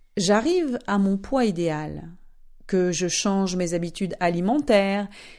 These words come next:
que je fasse de l'exercice, cette possibilité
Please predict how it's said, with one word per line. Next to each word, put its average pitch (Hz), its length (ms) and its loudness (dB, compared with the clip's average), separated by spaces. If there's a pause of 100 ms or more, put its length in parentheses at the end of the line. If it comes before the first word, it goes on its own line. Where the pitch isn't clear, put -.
(120)
que 175 120 -4
je 156 160 -4
fasse 165 320 -2
de 170 80 -4
l'exercice, 220 880 -2 (400)
cette 269 320 -2
possibilité 294 800 2